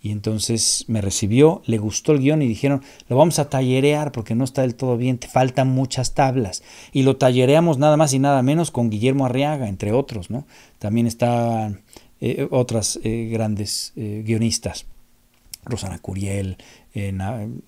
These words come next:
eh, por ahí también estuvo Marina Stavenhager, ta-, estuvo Carolina Rivera, etcétera. Entonces,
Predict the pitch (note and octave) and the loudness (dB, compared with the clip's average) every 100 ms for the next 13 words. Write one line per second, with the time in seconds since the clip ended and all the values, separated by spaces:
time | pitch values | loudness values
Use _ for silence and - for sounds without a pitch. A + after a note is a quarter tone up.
0 | _ _ - A2 G#2 G#2+ G2+ G2+ F#2+ F#2+ | _ _ -10 -10 -4 -2 0 0 -2 -2
1 | G2 G2 - F#2+ F#2+ F#2+ F#2 G2+ G2 - | -2 -4 -4 -4 -2 -2 -2 -2 -2 -2
2 | G2 G2 - A#2 G2+ F#2+ - - - C#3+ | -2 -2 0 0 0 -4 -10 -20 -2 0
3 | C#3+ B2 - B2+ A2 A#2 A2 A2+ G#2+ G#2+ | 4 4 4 2 2 2 2 0 0 0
4 | A2+ A2+ - B2+ D3+ B2+ A#2+ - A#2 C#3+ | 0 0 -2 0 0 2 0 -2 -2 -2
5 | C#3 B2+ - | -2 -4 -6